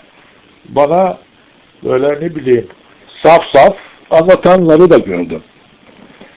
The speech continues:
Baktım kabili tatlıya bir şey demedim. Çünkü o sana anlatıyor bir şey vermek istiyorsa o, onlar almaz bir şey.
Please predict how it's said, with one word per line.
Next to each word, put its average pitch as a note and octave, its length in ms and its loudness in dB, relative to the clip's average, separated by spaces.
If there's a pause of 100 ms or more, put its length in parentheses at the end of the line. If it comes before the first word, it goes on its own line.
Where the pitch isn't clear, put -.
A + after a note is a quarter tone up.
(240)
Baktım D3+ 280 -2
kabili D3+ 420 2
tatlıya F3 400 2
bir D3+ 40 -4
şey F3 100 4
demedim. G2+ 300 0 (1900)
Çünkü A#2+ 540 -10 (100)
o C3 60 2 (100)
sana E3+ 240 4
anlatıyor A#2+ 420 -2
bir - 40 -14
şey A#2 180 -2
vermek A#2 340 -2
istiyorsa A2+ 360 -4
o, A#2+ 220 -4
onlar C3 300 0
almaz C#3 440 2
bir - 40 -20
şey. E2 240 -16